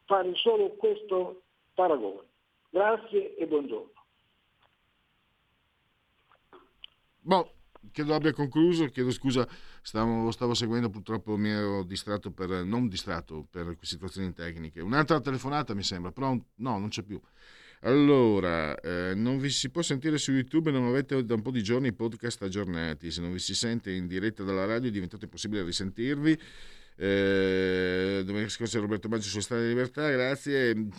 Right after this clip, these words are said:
Speaker 2: Ci sono dei problemi con, eh, eh,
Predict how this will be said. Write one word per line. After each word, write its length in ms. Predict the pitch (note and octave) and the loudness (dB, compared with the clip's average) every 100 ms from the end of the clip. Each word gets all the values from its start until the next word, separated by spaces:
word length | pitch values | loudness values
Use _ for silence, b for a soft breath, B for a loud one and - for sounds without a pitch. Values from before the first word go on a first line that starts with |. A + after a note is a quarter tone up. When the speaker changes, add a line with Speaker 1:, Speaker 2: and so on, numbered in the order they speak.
| G#2 G2+ | -14 -6
Speaker 2:
Ci 120 | A#2+ | -2
sono 220 | C#3 C#3+ | 2 4
dei 100 | C#3 | 4
problemi 800 | C#3 C3+ A2+ A#2 A#2+ A#2 G#2+ G2 | 2 0 2 2 2 2 2 -2
con, 340 | - F#2 F2+ | -4 -4 -2
eh, 540 | E2+ D#2+ D#2 D2 D2 C#2+ b b b b | -2 -2 -2 -4 -6 -10 b b b b
eh, 720 | C2 D2+ D2 D2+ D2+ C#2+ D#2 | -10 -6 -6 -6 -6 -6 -8